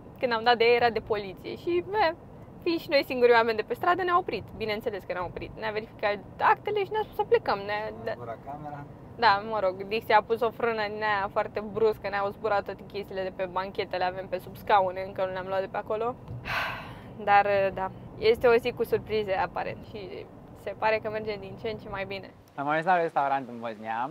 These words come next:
Speaker 2: ne-am luat, uh, mâncare.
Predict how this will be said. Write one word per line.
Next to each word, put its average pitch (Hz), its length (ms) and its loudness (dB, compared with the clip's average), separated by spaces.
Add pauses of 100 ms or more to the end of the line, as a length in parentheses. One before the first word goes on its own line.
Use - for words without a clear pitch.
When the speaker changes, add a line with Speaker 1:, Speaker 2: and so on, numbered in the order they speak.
(140)
Speaker 2:
ne-am 131 240 -4
luat, 139 320 6
uh, 143 420 0 (920)
mâncare. 131 600 0